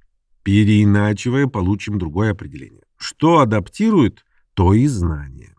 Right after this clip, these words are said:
Если за углом школы учат каким-то непристойным вещам, но это лучше адаптирует к жизни, чем заучивание параграфа по органической химии, то лучшее знание сейчас получает прогульщик Вася за углом,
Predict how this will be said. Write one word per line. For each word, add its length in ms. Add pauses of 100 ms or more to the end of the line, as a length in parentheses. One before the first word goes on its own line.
(180)
Если 360
за 140
углом 360
школы 380
учат 380
каким-то 640
непристойным 680
вещам, 540
но 260
это 320
лучше 360
адаптирует 560
к 60
жизни, 400
чем 300
заучивание 680
параграфа 580
по 260
органической 580
химии, 440 (420)
то 340
лучшее 680
знание 840 (480)
сейчас 640
получает 500
прогульщик 580
Вася 460
за 140
углом, 600